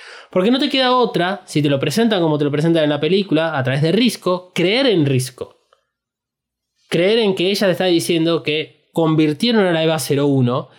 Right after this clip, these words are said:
en un motor funcional para utilizarlo dentro de esta nave. Y que cuando hicieron todo ese proceso,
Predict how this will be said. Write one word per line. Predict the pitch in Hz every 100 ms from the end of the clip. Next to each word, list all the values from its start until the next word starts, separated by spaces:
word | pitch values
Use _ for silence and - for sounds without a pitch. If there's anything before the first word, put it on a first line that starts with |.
| - -
en | 123 170
un | 294
motor | 233 196 170 160
funcional | 147 135 135 151 127 131 190 - _ _ _ _ _
para | 190 190 208
utilizarlo | 202 175 190 190
dentro | 156 170 180
de |
esta | 151 160
nave. | 247 120 - _ _ _ _ _ _ - -
Y | 196
que | 165
cuando | 170 160
hicieron | 156 269 269 226
todo | 240 233
ese | 214
proceso, | 190 175 170 156 127 - 123 _